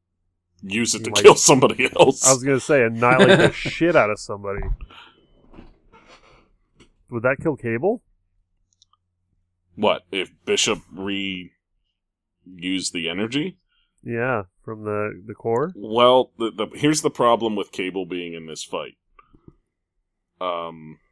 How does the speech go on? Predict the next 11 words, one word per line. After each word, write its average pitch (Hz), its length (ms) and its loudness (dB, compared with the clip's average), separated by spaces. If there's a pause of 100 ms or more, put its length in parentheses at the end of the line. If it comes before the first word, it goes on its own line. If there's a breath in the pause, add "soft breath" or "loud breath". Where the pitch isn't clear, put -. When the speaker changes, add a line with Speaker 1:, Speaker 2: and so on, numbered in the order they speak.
(760)
Speaker 1:
you 95 160 -14
can 107 160 -12
forget 107 380 -6
Professor 101 580 -6
Xavier. 85 520 -8
Cable 98 440 -8
is - 120 -14
the 101 60 -20
most 92 240 -14
powerful 87 380 -8
telepath 85 540 -10